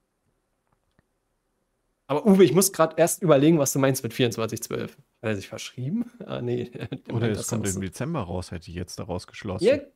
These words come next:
Speaker 1: genau, genau. Den,
Speaker 2: Ah,
Speaker 1: den, den
Speaker 2: also
Speaker 1: Sprung habe ich nämlich nicht geschafft.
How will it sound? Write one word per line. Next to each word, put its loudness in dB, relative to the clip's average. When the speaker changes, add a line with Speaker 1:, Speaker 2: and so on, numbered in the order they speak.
Speaker 1:
genau, 0
genau. 2
Den, 2
Speaker 2:
Ah, -4
Speaker 1:
den, -2
den 4
Speaker 2:
also 0
Speaker 1:
Sprung -4
habe 0
ich -6
nämlich -6
nicht -10
geschafft. -10